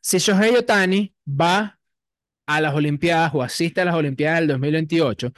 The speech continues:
suponiendo que va a haber béisbol en el dos mil veintiocho en esas Olimpiadas y suponiendo que la M L B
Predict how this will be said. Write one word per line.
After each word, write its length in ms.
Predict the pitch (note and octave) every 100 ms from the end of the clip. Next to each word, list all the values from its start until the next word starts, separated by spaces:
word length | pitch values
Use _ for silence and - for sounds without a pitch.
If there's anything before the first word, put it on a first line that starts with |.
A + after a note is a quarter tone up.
| - -
suponiendo 680 | - C#3+ C#3 C#3 D3+ E3+
que 120 | E3
va 160 | C#3+ C#3+
a 40 |
haber 360 | D3 D#3+ D#3+ - _ _
béisbol 520 | C3+ C#3+ D#3+ D3+ E3 D3+
en 120 | C#3+
el 100 | C3+
dos 180 | C3+ C3+
mil 180 | C3+ D3+
veintiocho 640 | D#3 D#3 E3 C#3+ - D3
en 120 | B2+
esas 240 | B2 C#3+ C#3+
Olimpiadas 640 | C#3+ D3 D3+ E3+ D3 C#3
y 60 | C3
suponiendo 480 | C3+ B2+ B2+ C#3+
que 100 | D#3
la 160 | D3 C#3
M 140 | C#3+
L 120 | D#3 D#3
B 260 | D3+ D3